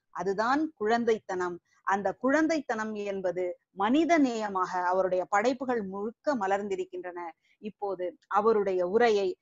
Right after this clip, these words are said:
அவருடைய பார்வையை, அவருடைய பரிணாம வளர்ச்சியை அவருடைய உரையாலே நாம் ரசிக்கலாம். வாருங்கள்.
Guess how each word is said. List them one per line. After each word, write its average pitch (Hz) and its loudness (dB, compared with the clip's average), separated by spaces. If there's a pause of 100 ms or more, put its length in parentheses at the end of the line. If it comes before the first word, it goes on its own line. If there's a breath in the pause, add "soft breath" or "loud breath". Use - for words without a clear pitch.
(120)
அவருடைய 208 2
பார்வையை, 208 4 (140)
அவருடைய 202 -2
பரிணாம 247 0
வளர்ச்சியை 185 -4 (280)
அவருடைய 208 4
உரையாலே 214 4 (220)
நாம் 185 0 (100)
ரசிக்கலாம். 180 -4
வாருங்கள். 170 2